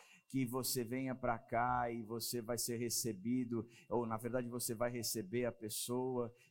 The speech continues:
então tome banho, passa perfume, porque o teu cheiro não dá, a pessoa vai achar que tá no inferno, uma coisa. Nada disso, isso não tem a ver com o que a gente se propõe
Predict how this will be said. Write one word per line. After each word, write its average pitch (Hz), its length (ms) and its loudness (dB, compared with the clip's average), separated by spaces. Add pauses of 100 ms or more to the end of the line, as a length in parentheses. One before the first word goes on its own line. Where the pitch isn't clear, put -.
então 120 160 -2
tome 131 280 -2
banho, 113 420 0
passa 113 320 0
perfume, 113 600 -2
porque 104 220 -8
o 113 60 -2
teu 113 200 0
cheiro 117 380 -2
não 113 160 -4
dá, 110 220 2
a 113 60 -4
pessoa 107 340 -6
vai 113 140 0
achar 113 340 0
que - 100 -16
tá 113 140 0
no 113 160 -4
inferno, 113 580 -2
uma 107 80 -6
coisa. 123 180 -4 (260)
Nada 196 320 0
disso, 143 360 -2
isso 120 140 -4
não 135 80 -6
tem 160 140 -4
a 160 80 0
ver 143 420 0
com 123 220 -2
o 117 40 -4
que 123 120 -2
a 117 40 0
gente 120 520 -4
se - 360 -2
propõe 143 720 0